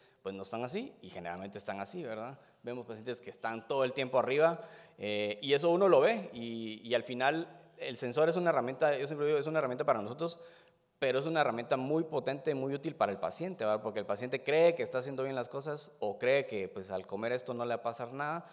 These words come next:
pero cuando lo ve en tiempo real, ya, pues, cambia un poco. En algunos pacientes, no todos, ¿verdad? Pero, pero muchos pacientes sí dicen, "Bueno, estaba, eh, comiendo esto y yo pensaba que no me hacía nada", y pues no, ¿verdad?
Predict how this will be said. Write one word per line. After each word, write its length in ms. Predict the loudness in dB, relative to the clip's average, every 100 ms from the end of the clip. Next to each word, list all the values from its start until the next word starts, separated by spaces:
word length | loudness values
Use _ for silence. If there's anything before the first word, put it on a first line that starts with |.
| -20 _
pero 160 | -4 -2
cuando 220 | -2 2
lo 120 | 4
ve 80 | 4
en 60 | 4
tiempo 300 | -2 0 2
real, 400 | 6 4 2 -4
ya, 400 | 2 4 4 2
pues, 400 | -4 -4 -10 -4
cambia 320 | 0 2 2
un 80 | 2
poco. 340 | 2 2 2 2
En 80 |
algunos 240 | 2 -2 -2
pacientes, 320 | -4 -6 -6
no 140 | -6
todos, 260 | -2 -2 -2
¿verdad? 200 | -2 -4
Pero, 180 | -4 -4 -8 -12
pero 140 | -4 -4
muchos 260 | -4 -8
pacientes 320 | -6 -6 -6 -6
sí 240 | -8 -6
dicen, 240 | -8 -8
"Bueno, 260 | -8 -8 -10 -16 _ _ _ -14
estaba, 580 | -2 4 8 8 6 2
eh, 100 | -6
comiendo 340 | -4 -4 0 0
esto 300 | 2 4 4
y 60 |
yo 120 | 4
pensaba 380 | 2 2 6 6
que 100 | 4
no 80 | -4
me 80 | -4
hacía 200 | -2 -2
nada", 360 | 0 0 -2 -6
y 100 | -14
pues 260 | -14 -14
no, 160 | -12 -10
¿verdad? 240 | -8 -10